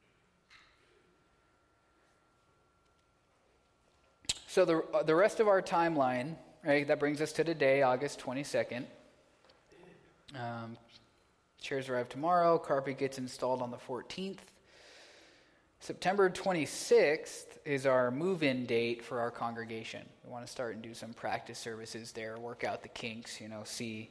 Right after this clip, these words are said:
see what the acoustics are gonna sound like, you know, and, and,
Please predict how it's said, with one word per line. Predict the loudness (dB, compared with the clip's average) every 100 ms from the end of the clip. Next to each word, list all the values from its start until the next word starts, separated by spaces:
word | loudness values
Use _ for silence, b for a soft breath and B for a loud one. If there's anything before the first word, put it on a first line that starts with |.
| -18
see | -8 -4
what | 2 2 0 -6 -20 -20 _ _ -4
the | -4
acoustics | -2 -4 -2 -4 -4
are | -4
gonna | -2 -2
sound | 0 0 0 0
like, | -2 -2 -6 -12
you |
know, | -10 -8 -8 -10
and, | -12
and, | -10 -10 -10